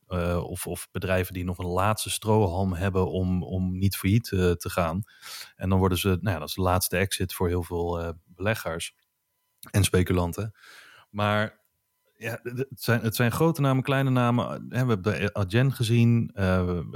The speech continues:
kleinere namen ook. Dus het is echt gewoon een enorme, ik weet niet of het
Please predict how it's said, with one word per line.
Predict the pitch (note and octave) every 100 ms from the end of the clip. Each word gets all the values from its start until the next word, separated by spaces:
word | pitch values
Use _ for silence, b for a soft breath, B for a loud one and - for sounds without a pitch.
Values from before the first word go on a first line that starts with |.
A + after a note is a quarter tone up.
| - -
kleinere | A#2 A#2 A#2
namen | G#2+ F#2+ F#2 E2+
ook. | C3 C3
Dus | - G2
het | G2
is | A2 -
echt | - B2+ -
gewoon | - A2+
een | A2
enorme, | G2 G2+ A#2+ D3+ C#3 A2 G2 G2
ik | - A#2
weet |
niet | A#2
of |
het | G#2